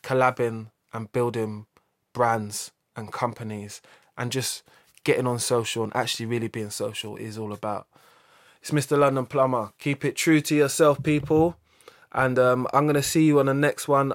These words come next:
I think I'm gonna do something to do with, like, a Black History Month special.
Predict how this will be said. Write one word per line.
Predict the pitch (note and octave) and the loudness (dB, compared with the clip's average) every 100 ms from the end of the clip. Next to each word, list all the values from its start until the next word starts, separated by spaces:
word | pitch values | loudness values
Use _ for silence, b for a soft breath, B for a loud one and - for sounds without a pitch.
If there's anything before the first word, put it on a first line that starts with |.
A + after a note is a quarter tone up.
| - | -2
I | |
think | B2+ - G#3+ | -2 0 0
I'm | F3 D3+ | 0 0
gonna | D3 C3+ | 0 0
do | C#3 | -2
something | C3 B2+ B2 C3 A2+ | -2 -2 -2 -6 -6
to | - | -10
do | B2+ B2 | -4 -2
with, | A#2 A#2 | -2 -4
like, | A2 - | -6 -4
a | A#2+ A2 B B _ | -4 -6 B B _
Black | C#3 - | -2 0
History | C#3 - B2+ | -6 -6 -6
Month | B2 - | -6 -6
special. | - - C3 - - F#2 F#2 | -8 -4 -4 -2 -8 -12 -18